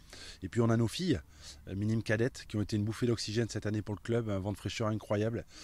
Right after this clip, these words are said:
Elles sont super, nos filles, et je les remercie d'ailleurs, ainsi que leur encadrement.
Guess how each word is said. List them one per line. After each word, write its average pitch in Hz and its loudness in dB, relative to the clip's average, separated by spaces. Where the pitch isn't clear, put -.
Elles 95 -6
sont 104 -4
super, 120 -2
nos 107 0
filles, 123 -2
et 95 0
je 80 -8
les 98 -2
remercie 107 -4
d'ailleurs, 107 -2
ainsi 101 -8
que 92 -8
leur 95 -2
encadrement. 98 -2